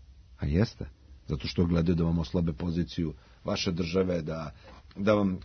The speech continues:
podmeću polu istinite ili lažne informacije, da stvaraju atmosferu u društvu, da kroz medije plasiraju određene teme, da bi razvodnjavali strukturu naše države,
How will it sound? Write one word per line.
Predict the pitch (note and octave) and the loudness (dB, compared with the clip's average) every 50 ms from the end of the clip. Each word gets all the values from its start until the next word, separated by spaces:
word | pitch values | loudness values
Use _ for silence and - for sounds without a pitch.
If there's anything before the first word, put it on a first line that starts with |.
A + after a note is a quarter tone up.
| - - | -4 0
podmeću | - A2+ A2 A2+ A2+ G#2+ - G#2 F2+ | 2 2 4 4 2 2 0 -2 0
polu | G2 G#2 G#2 G#2 G2+ F#2+ F#2 F2+ - - - - - | 4 4 4 6 6 4 4 2 -2 -10 -20 -8 0
istinite | - A2 G2 - - G2 G2 F#2+ F#2 - G2 | 2 2 2 2 0 0 0 0 2 2 0
ili | F#2+ F#2 F#2 | 2 2 4
lažne | F2+ G2+ G#2 G2+ F2+ D#2+ G2 F#2+ | 4 4 4 4 4 2 0 -2
informacije, | F2 - - F#2 F2 F2+ F#2 F2+ E2+ - - - F#2+ F2 | -2 -2 -2 -2 0 0 0 0 -2 -4 -4 -4 -2 -2
da | E2+ F#2 | -2 -2
stvaraju | - - - A2+ A2+ G#2+ A2+ | -4 0 2 4 6 6 6
atmosferu | G2+ - - G#2 F2+ - - G2 F#2+ F#2+ G2 F#2+ | 4 2 0 -2 -2 0 2 2 4 4 4 2
u | |
društvu, | F2 F2+ F#2 F2+ F2 - - F#2 | 2 2 0 0 0 -2 -2 0
da | F2+ G2 | 0 0
kroz | F#2 - A2+ G#2 F2 | 2 2 0 2 4
medije | G2 A#2+ B2+ A#2+ G#2+ G2+ G#2+ F#2 | 6 6 6 6 4 4 2 0
plasiraju | - G#2 G2 - - G#2 G2+ G#2 G#2 G2 | 0 0 -2 0 2 2 4 4 6 4
određene | F#2 F#2 G#2 G2+ F#2 G2 F#2+ F2+ F2+ | 4 4 2 2 2 2 0 0 -2
teme, | - F#2 F#2 F#2+ F#2+ F#2 F2+ - - - - - - - | -2 -2 0 0 0 0 -2 -6 -14 -20 -20 -18 -10 -4
da | - E2 G2 A2 | 0 2 4 4
bi | A#2+ A2+ A#2+ A2 G2+ - - - - | 4 4 4 2 2 0 -6 -6 0
razvodnjavali | G#2+ G#2 A2 F2+ F#2 G#2 G2 G2 G2+ G#2 G#2+ A2+ A#2+ A#2+ A2+ G#2 F#2 - - - - - - | 2 2 4 4 4 4 4 6 6 6 6 6 6 6 4 4 2 0 -4 -14 -20 -20 -14
strukturu | - - G#2+ G2+ - - A2 G#2+ A2 A#2 A2+ | -6 -2 -2 -2 0 2 2 4 4 4 4
naše | G#2+ G#2+ A2 - - A2+ | 4 2 2 2 0 0
države, | F#2+ G#2+ G2 G2 G#2+ G#2+ G2+ F#2 | 0 0 2 2 4 4 2 2